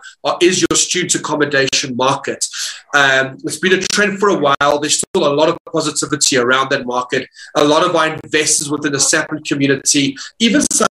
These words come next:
of the beginners, but mostly the advanced investors, are still going down the road of renting out to, to, to students. But overall, Zama, we're seeing a lot of positivity. Uh,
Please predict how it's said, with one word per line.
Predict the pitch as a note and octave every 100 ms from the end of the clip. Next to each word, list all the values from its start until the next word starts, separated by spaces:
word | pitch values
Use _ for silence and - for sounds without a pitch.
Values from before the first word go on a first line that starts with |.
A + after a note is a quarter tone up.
| F#3+
of | F3
the | D#3
beginners, | C#3+ - - E3+ E3+ A3 D4+ - - - -
but | D3+
mostly | D3+ F#3 F#3+ A3
the | G3 E3
advanced | - - C#3 E3 -
investors, | E3 C3+ D3+ - G3
are | F#3
still | C#3+ - D#4+ E4
going | C#4 A3 D#3
down | D#3 D#3 D3+ - -
the | E3
road | D3 D3+ E3
of | D#3+ - B2+
renting | D3 D3 D3+ C#3
out | C#3+ C3+ -
to, | E3 D3+
to, | - G3 - -
to | -
students. | D#3 - G3 C#4+ C4+ - - - F3+
But | F#3+
overall, | G#3+ G#3+ G3+ F3+ A3+ A3+
Zama, | F3+ A3 C4 A3
we're | F3
seeing | - - G3+
a | E3
lot | D#3+
of | D#3
positivity. | D#3+ C#3 C3 - G#3 G3+ - G#3+ G#3 G3 - - - D3+
Uh, | D3 C#3+